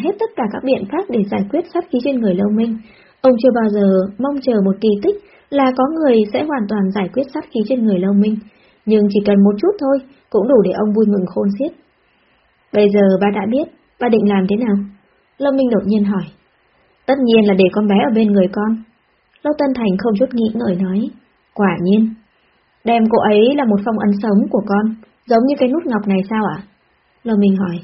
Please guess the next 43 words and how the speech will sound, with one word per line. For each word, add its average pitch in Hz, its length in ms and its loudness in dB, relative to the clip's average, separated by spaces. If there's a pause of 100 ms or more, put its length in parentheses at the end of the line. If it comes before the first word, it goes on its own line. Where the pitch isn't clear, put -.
(540)
"Vậy 220 240 4
thì 220 60 2 (100)
sao 247 180 -2
đâu? 254 140 0 (640)
Cô 247 100 4
ấy 220 200 6
là 277 100 0 (120)
người, 196 220 0 (380)
cô 294 100 0
ấy 269 140 4
mới 277 180 0
có 311 80 0 (100)
mười 214 260 2
tám 202 160 0 (100)
tuổi, 233 180 2 (380)
cô - 100 -2
ấy 196 160 2
có 233 80 -2
ước 285 240 4
mơ, 226 160 2 (120)
có 233 140 -4
hoài 220 240 -2
bão, 214 200 -6 (360)
có 285 100 -2
những 294 200 0
nơi 294 160 4
muốn 247 220 2
đi, 285 160 0 (380)
có 233 120 0
người 269 240 2
cô 202 100 0
ấy 208 240 0
thích, 370 120 2 (420)
cô 240 100 2
ấy 202 220 4
không 240 180 2
phải 196 100 0
là 185 120 0
đồ 185 180 2
vật." 202 140 0 (800)
Lâu 302 160 -2
Minh 302 280 0
chỉ 247 140 0